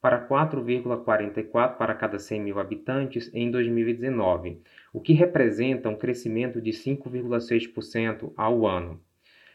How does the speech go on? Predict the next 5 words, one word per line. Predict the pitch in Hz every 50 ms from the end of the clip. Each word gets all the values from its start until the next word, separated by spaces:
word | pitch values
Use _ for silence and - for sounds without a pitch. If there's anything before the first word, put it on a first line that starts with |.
| _ _ _ _
Dezoito | 117 113 110 120 135 156 160 156 156 120
estados | - - - - 123 127 123 117 113 - - _ _ _ _
apresentaram | 107 110 - - 113 117 110 117 113 104 - - 117 120 120 113 107 104
tendência | - - 110 107 104 104 101 101 - - 107
crescente | - 127 131 143 139 - - 123 123 131 143 151 156 - 175 175 170 -